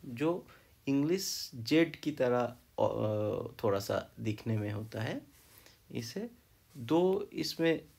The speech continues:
लाइंस है, वन and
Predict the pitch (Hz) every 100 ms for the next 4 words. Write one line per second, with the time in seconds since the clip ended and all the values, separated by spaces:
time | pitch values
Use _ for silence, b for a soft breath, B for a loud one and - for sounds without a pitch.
0 | - 123 127 127 143 143 175 240 - -
1 | _ _ - _ _ _ 107 110 117 165
2 | 294 - - - - 135 240